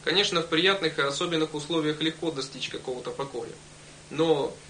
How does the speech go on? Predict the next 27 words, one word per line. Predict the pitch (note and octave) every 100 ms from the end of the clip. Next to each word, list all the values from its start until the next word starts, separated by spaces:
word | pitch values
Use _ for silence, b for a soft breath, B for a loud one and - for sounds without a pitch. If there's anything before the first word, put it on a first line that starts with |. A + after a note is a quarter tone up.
| -
это | D#3+ D#3+ D#3
на | D#3
самом | E3 E3+ D#3+
деле | D3+ D3
это | C#3 C3+
будет | D#3 D3+
еще | C#3+ - D3
только | D#3+ D3
кратковременное | C#3 C#3 C#3+ D3 D3+ D3+ C#3+
успокоение, | C#3 - C#3+ D#3 - - - -
но | D3+ D3+
не | D3+
будет | D3+ E3 D3+
глубоким | C#3 D3 C3+ C3 B2+
покоем. | C#3+ - - - - - - - - - - - - - - B B B -
Поэтому | E3 F3 E3+
люди, | F3+ G3 E3+
которые | E3 E3 D#3
стремятся | D3+ D#3+ E3 D3+ D3+
к | -
таким | D#3 D#3 D3+
промежуточным | D#3 D#3 E3+ F3+ D3+ D3 C#3
успехам, | D3 - B2+ - B2+
они | D3+ F#3+
получают | G3 G3+ G3 D#3 A#2+
этот | - -
кр-, | C3+